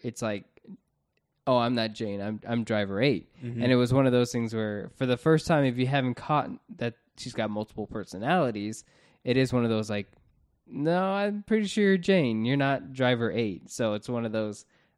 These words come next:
Speaker 1: uh, I really liked how they had that conversation, uh, come back again for the first time. Um, but yeah, we've been expecting this character for a very long time, and I think what you said was very important when you said, like,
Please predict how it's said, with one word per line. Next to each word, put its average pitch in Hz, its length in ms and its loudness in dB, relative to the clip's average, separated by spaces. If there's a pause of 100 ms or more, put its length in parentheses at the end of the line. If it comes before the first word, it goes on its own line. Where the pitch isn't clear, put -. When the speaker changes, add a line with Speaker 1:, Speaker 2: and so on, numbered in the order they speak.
(120)
Speaker 1:
uh, 117 40 -10
I 101 240 -6
really 127 280 2
liked 113 220 -2
how 120 140 -2
they 107 120 -2
had 107 200 -6
that 101 220 -4
conversation, 107 720 -6
uh, 92 300 -8
come 117 220 -4
back 101 220 -2
again 101 260 -6
for - 140 -10
the 95 100 -8
first - 320 -10
time. 95 300 -8 (480)
Um, 98 400 -4
but 143 100 2
yeah, 180 160 6
we've 135 180 4
been 151 160 6
expecting 151 380 0
this 143 100 0
character 143 320 -2
for 135 140 -2
a 120 40 -2
very 127 200 2
long 117 240 0
time, 110 380 -2
and 98 240 -8 (960)
I 123 100 -4
think 156 180 6
what 147 120 2
you 135 120 2
said 127 300 2
was 117 220 -4
very 120 240 0
important 113 420 0
when 107 100 -4
you 107 120 -4
said, 104 280 -4
like, 98 260 -8